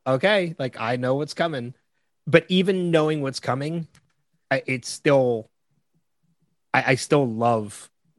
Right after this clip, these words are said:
I, I still love this movie. I adore this movie.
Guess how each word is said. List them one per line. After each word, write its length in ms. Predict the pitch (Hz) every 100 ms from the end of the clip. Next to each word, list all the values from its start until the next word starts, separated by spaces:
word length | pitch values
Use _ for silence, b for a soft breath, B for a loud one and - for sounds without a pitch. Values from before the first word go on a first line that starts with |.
| _ _
I, 140 | 139 127
I 140 | 127
still 320 | 117 - 131
love 320 | 110 104 98 90
this 160 | 95
movie. 260 | - 80 -
I 100 | 104
adore 520 | 104 101 92 110 92 87
this 260 | 82 -
movie. 280 | 87 _ _